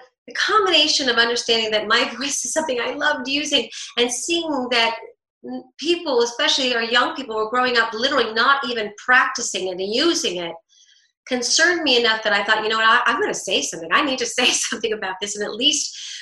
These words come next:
bang the drum that, hey, our voices still matter. Literally, they matter. And,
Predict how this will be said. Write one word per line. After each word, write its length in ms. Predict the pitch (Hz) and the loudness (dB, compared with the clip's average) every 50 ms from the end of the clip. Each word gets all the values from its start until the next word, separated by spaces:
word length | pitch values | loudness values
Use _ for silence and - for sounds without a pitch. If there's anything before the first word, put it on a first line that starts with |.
| - - | -12 -12
bang 480 | 202 202 277 285 320 381 392 392 427 | -4 0 2 4 4 4 4 4 4
the 120 | 294 262 - | 4 4 4
drum 440 | - 349 370 - 330 247 240 240 | 4 6 6 6 6 6 4 4
that, 140 | 240 247 247 | 2 2 2
hey, 460 | 254 254 339 415 415 339 247 196 - - - - - - | 2 2 2 4 4 4 4 2 -2 -8 -16 -18 0 2
our 120 | 269 285 302 | 2 4 4
voices 360 | 359 403 392 392 359 - - | 4 4 4 2 2 0 0
still 240 | - 381 339 302 294 | 2 2 2 2 2
matter. 360 | 320 359 - 427 - - - 185 | 4 4 4 4 2 -2 -4 0
Literally, 420 | 233 381 415 370 - - - - _ | 2 2 4 2 2 -2 -6 -4 _
they 140 | 254 277 269 | -2 0 2
matter. 420 | 285 302 330 277 202 - - - _ _ _ _ - - _ _ - | 0 0 0 0 -2 -4 -8 -12 _ _ _ _ -20 -20 _ _ -2
And, 280 | 233 233 233 240 240 | 0 0 0 -2 -4